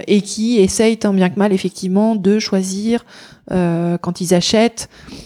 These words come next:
euh, des viandes issues d'animaux qui auraient, euh,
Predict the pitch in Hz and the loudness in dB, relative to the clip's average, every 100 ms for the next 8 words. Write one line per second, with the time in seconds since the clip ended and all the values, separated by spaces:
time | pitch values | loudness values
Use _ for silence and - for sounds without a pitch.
0 | - - - 180 170 165 185 180 208 226 | -20 -20 -8 -2 0 2 2 4 4 2
1 | 214 - 196 - - 220 220 233 202 190 | -2 -4 -4 -4 -8 -4 0 0 2 0
2 | 190 196 220 226 - 196 185 185 196 202 | 0 2 2 2 0 0 2 2 4 4
3 | 202 175 165 160 | 4 2 0 -2